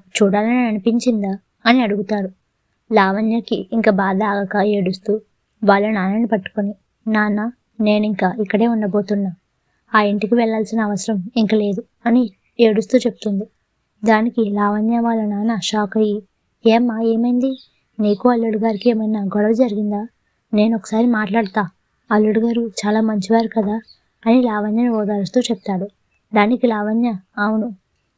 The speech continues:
ఆయన చాలా మంచివారు. మనకి కష్టంలో ఆదుకున్నారు. నిజానికి ఈ పెళ్లి కేవలం కొంతకాలం మాత్రమే అని ఆయన నాకు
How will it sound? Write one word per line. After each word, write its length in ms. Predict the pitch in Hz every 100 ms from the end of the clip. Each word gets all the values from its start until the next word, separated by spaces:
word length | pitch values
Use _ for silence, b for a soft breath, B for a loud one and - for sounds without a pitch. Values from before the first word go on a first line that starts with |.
| -
ఆయన 160 | 220 214
చాలా 320 | 208 220 220
మంచివారు. 560 | 226 208 - 208 196 226 _ _ _ _ 214
మనకి 300 | 220 202 233
కష్టంలో 480 | 220 - 220 226
ఆదుకున్నారు. 600 | 226 202 196 214 202 190 - _ _ _ _ 220
నిజానికి 600 | 208 226 240 240 240 -
ఈ 60 | 240
పెళ్లి 440 | 190 214 220 190 - -
కేవలం 340 | 214 214 240
కొంతకాలం 600 | 226 214 202 208 226 226
మాత్రమే 480 | 220 190 - 202 202
అని 220 | 202 220 - _ _ _ _
ఆయన 280 | 220 214 226
నాకు 240 | 220 208